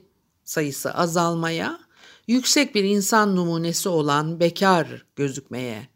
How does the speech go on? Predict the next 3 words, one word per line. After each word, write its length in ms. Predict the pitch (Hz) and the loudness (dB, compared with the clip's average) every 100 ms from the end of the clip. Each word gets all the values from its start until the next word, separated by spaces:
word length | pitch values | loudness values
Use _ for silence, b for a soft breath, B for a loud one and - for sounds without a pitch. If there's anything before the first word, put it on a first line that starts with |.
| _ - | _ -10
başlarmış. 920 | 123 - - 139 143 240 285 - - B B B | -8 -8 -4 -4 -2 -2 -2 -2 -4 B B B
Bekar 460 | 160 156 185 175 165 | -4 0 2 2 0
kalmak, 600 | 160 156 151 202 233 | -2 -2 0 0 -2